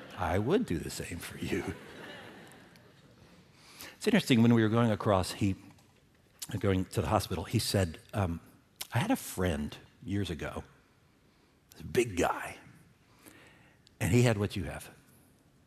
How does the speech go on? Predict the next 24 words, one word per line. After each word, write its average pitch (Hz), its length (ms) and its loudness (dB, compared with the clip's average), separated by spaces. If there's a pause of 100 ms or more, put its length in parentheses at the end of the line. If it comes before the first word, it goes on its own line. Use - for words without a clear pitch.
(800)
And 92 140 -6
the 85 40 -2
next 92 200 -4
morning, 101 240 0
he 90 120 -2
was 85 140 -6
gone. 85 300 -8 (2000)
And 101 120 0
ever 123 140 2
since 135 240 0
then, 131 140 4
I 120 140 4
don't 135 160 4
mess 117 200 0
around. 87 360 -4 (1300)
Even 110 260 0
if 117 80 0
it's 117 140 -2
at - 400 -6
the - 180 -4
end 117 180 2
of 101 60 -8
the 107 60 -4
day, 92 380 -4